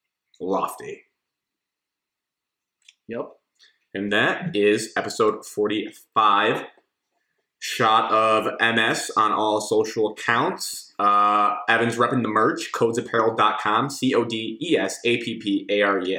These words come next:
Speaker 1: L dot com, for all of your Michigan clothing needs with area codes, no codes in 'em, just the state.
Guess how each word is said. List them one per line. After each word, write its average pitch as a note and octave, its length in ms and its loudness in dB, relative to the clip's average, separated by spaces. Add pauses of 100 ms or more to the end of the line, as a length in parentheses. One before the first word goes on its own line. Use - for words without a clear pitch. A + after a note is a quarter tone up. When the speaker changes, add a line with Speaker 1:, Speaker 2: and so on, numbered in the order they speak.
(160)
Speaker 1:
L G2 420 -2 (600)
dot G#2+ 280 4
com, F#2 520 -2 (440)
for F#2+ 480 -2
all G2 240 2
of G2 140 -2
your F#2+ 520 2 (200)
Michigan G#2+ 480 -4
clothing G#2+ 300 2
needs G#2 220 -2
with - 100 -4
area G#2+ 260 2
codes, G#2+ 680 0 (280)
no G#2 220 0
codes A2 280 0
in G#2+ 120 0
'em, G#2 260 -2
just - 220 -18
the - 40 -14
state. G#2 520 0